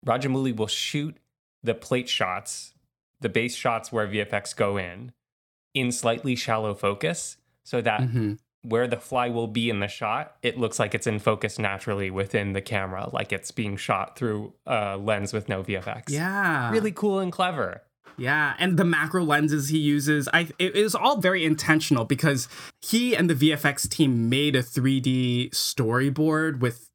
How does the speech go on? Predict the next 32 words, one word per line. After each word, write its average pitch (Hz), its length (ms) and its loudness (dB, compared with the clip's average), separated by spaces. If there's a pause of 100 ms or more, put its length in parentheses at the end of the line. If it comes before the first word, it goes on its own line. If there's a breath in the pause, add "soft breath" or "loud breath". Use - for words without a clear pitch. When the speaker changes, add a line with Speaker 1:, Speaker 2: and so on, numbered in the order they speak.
(140)
Speaker 2:
sort 147 180 2
of 127 80 2
C - 260 2
G 123 180 0
I 117 140 -2
mock-ups 110 580 -2
before 117 680 -2 (280 soft breath)
making 127 320 2
the 113 80 0
film. 117 340 0
So 120 360 0 (540 soft breath)
I 151 80 2
think 151 360 0 (280)
everything, 180 720 2
like, 135 220 0
all 165 160 2
the 165 160 0
action 135 460 2
beats 135 680 0 (220)
of 135 420 0 (160)
the 127 200 2
fly 123 760 0 (480)
were 156 160 4
clear 165 480 2
to 160 140 -4
all 131 220 0
crew 139 280 2
members 117 520 2
when 127 240 2
shooting. 113 400 0
So 123 120 -2
everyone 127 460 2